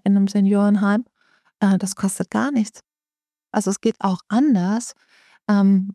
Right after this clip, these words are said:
wobei mittlerweile die Niederländer sagen, wir bauen keine neuen mehr. Wir müssen da anders rangehen, weil wir werden nie wieder vor die Welle kommen. Ich muss halt den Wohnraum barrierefrei machen,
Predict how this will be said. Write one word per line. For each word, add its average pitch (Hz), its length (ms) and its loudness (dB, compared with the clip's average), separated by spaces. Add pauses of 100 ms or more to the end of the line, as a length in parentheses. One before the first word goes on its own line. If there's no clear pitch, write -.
wobei 196 320 0
mittlerweile 202 580 0
die 196 140 2
Niederländer 202 560 2
sagen, 196 200 0
wir 208 100 2
bauen 208 440 2
keine 175 380 -2
neuen 165 420 0
mehr. 160 240 -2
Wir 185 80 0
müssen 196 300 0
da 202 80 0 (100)
anders 226 460 -2
rangehen, 190 400 0
weil 196 140 0
wir 196 120 -2
werden 208 340 2
nie 247 200 2
wieder 240 180 -2
vor 208 180 -6
die 196 140 -2
Welle 254 260 0
kommen. 196 380 -2 (480)
Ich 208 120 2
muss 208 200 2
halt 202 160 -2
den 202 180 4
Wohnraum 233 460 2
barrierefrei 254 680 -2
machen, 262 380 -2